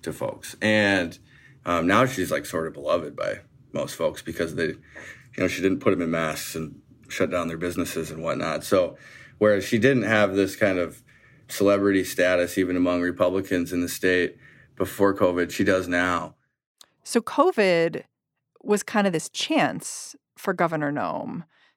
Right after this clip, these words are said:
Speaker 2: to make herself into that beloved person that she wasn't back in twenty eighteen.
Speaker 1: Yeah, and I don't know if she saw, if she, like, could see the writing on the wall. Uh, part of me thinks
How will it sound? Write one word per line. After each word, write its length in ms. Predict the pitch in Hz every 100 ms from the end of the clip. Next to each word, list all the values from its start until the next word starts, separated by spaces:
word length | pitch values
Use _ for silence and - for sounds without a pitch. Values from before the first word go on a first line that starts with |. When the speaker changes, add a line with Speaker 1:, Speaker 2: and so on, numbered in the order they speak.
| _ _
Speaker 2:
to 520 | - 208 196 175 160 - _ -
make 340 | 190 208 254
herself 760 | 208 180 - 147 110 - - - _ _ _ _ _ -
into 760 | 214 226 - 175 135 90 160 - _ _ _ _ _ _
that 280 | 180 156 -
beloved 500 | 170 160 165 120 160
person 560 | 165 - - 76 185 - _ _ _ _ -
that 120 | 180
she 100 | 196
wasn't 520 | 196 196 175 139 -
back 180 | 156 -
in 80 | 147
twenty 260 | 151 80
eighteen. 460 | 80 - - - - _ _ _ _ - - - - - - - -
Speaker 1:
Yeah, 320 | 139 160 131
and 160 | 127
I 100 | 127
don't 220 | 156 190 131
know 180 | 135
if 160 | 123 -
she 140 | 123
saw, 360 | 117 - 104 104
if 160 | 107 104
she, 200 | 127 110
like, 300 | 98 - -
could 180 | 92
see 220 | - - 104
the 120 | 95
writing 320 | 95 95 95
on 140 | 90
the 80 | 85
wall. 580 | 82 85 92 107 117 113 - -
Uh, 280 | 85 78 -
part 240 | 113 104
of 60 | 101
me 80 |
thinks 440 | 98 98 92 -